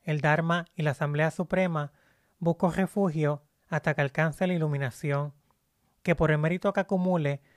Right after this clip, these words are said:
por la práctica de la generosidad y otras perfecciones, pueda alcanzar el estado de un Buda para el beneficio de todos los seres.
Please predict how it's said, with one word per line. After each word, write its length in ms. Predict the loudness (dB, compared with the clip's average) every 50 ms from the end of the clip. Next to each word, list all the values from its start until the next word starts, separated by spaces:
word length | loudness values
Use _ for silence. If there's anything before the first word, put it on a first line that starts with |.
| _ _ _ _
por 120 | 2 4
la 100 | 4 4
práctica 440 | 2 0 -2 -2 -2 -2 0 0 2
de 140 | 2 2 2
la 120 | 2 2
generosidad 760 | 2 2 0 0 0 0 -2 -2 -2 0 2 2 2 0 -2 _ _ _ _ _ _ _ _ _ _
y 140 | -2 2 2
otras 200 | 2 4 2 0 0
perfecciones, 760 | 0 -2 0 -2 -6 -4 0 0 2 2 2 0 -2 -4 _ _ _ _ _ _ _ _ _ _ 2
pueda 380 | 4 6 6 6 4 2 2 0
alcanzar 680 | 0 0 0 -2 -2 -2 2 2 2 4 2 0 -4 -6 _ -2
el 100 | 0 0
estado 340 | 0 0 2 2 2 2 2
de 60 | 2
un 140 | 0 0 0
Buda 340 | 0 2 2 2 0 -2 -6 _ 0
para 160 | 2 2 2
el 40 | 2
beneficio 720 | 2 2 0 0 -2 -2 -4 -2 0 0 0 0 0 -2 _ _ _ _ -6
de 100 | -4 0
todos 220 | 2 4 4 4
los 140 | 4 0 -2
seres. 400 | 0 0 0 0 0 -2 -4